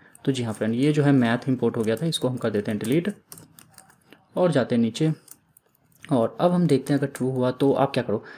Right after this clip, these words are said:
आप क्या करोगे, आप टॉप पे जाओगे,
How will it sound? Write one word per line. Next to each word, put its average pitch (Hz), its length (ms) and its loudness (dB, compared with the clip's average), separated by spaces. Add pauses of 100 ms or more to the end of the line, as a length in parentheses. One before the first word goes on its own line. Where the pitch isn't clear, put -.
(280)
आप 196 200 -2
क्या 233 100 2
करोगे, 131 420 0 (500)
आप - 240 0
टॉप 135 240 6
पे 156 60 2
जाओगे, 143 360 2